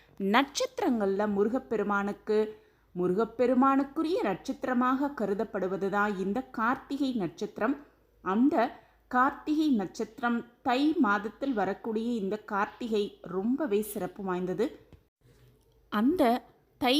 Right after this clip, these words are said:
மாதத்தில் வரக்கூடிய கார்த்திகை நட்சத்திரத்தன்று வீட்டில்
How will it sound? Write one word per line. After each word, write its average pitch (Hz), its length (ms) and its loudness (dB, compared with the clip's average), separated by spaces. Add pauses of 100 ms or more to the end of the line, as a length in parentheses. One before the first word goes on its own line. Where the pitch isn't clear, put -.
(120)
மாதத்தில் 247 580 2
வரக்கூடிய 226 680 0
கார்த்திகை 262 600 0
நட்சத்திரத்தன்று 202 1000 -2 (340)
வீட்டில் 302 600 2